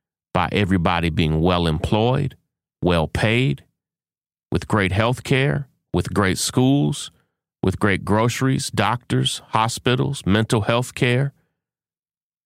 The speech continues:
uh, drug treatment, and everything in between.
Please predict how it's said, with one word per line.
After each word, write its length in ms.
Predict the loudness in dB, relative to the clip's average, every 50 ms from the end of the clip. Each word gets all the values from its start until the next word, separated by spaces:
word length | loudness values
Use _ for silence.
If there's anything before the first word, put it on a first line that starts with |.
| _ _ _ _ _ _
uh, 340 | 0 2 2 2 2 2 0 -4 -8 _ _ -2
drug 360 | 2 2 4 4 2 0 -2
treatment, 520 | -2 0 0 0 0 2 0 0 0 -2 -4 _ _ _ _ _ _ _ _ _ _ _ _ _ _ _ _ _ _ _ _
and 140 | -2 0 2
everything 500 | 2 2 2 2 2 2 2 2 2 2
in 160 | 2 0 -2
between. 420 | -4 -6 -6 -6 -6 -8 -8 -12